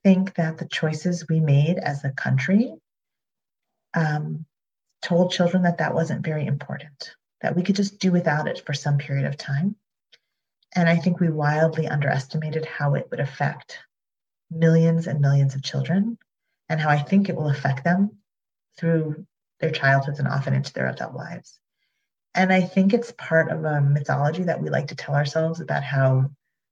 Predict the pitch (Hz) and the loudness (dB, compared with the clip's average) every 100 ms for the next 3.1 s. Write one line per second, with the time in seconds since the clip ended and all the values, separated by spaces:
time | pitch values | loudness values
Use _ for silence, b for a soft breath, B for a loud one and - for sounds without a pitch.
0 | _ _ 165 156 - 160 151 139 135 - | _ _ -6 -6 2 2 4 4 2 -2
1 | 143 147 147 139 143 143 143 143 - 151 | -4 -2 -2 -2 -2 4 4 2 -2 -6
2 | 151 143 139 143 - 151 143 139 160 214 | 0 2 2 0 -2 -6 0 0 0 -2
3 | - | -6